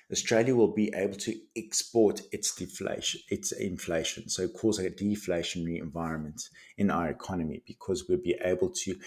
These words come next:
get cheaper product or from, like, building supplies, et cetera, from China because of this economic stimulus.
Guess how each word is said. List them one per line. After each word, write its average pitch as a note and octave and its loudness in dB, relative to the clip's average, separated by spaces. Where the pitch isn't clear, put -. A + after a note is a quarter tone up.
get G2 2
cheaper - 0
product - 0
or C#2+ -2
from, E2 8
like, - -2
building F#2 8
supplies, D#2+ 0
et - -4
cetera, - -2
from G2+ 10
China E2 0
because A#2 8
of F#2+ 6
this F2 0
economic - -8
stimulus. - 0